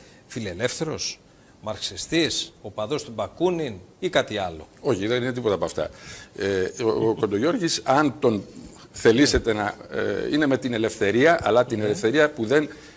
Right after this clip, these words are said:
Speaker 2: περιορίζεται στο ατομικό. Είναι υπέρ της απελευθέρωσης της κοινωνίας, στο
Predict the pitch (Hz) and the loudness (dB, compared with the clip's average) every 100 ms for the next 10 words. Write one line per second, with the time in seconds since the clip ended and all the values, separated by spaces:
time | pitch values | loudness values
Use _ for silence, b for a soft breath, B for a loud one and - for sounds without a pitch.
0 | B - 117 107 110 147 147 147 143 139 | B 2 4 6 4 4 2 2 4 4
1 | - - - 113 113 107 104 127 110 110 | 2 -6 2 2 4 0 2 4 4 2
2 | 135 139 135 120 - 143 135 131 - 120 | -2 0 -2 -6 -2 2 2 0 0 2
3 | - 120 110 107 - 151 135 117 - 110 | 4 2 4 0 2 4 2 0 -6 -8
4 | - 104 92 101 147 175 - B B B | -6 -4 -4 0 2 0 -2 B B B
5 | B - - - 131 - | B -2 0 6 6 4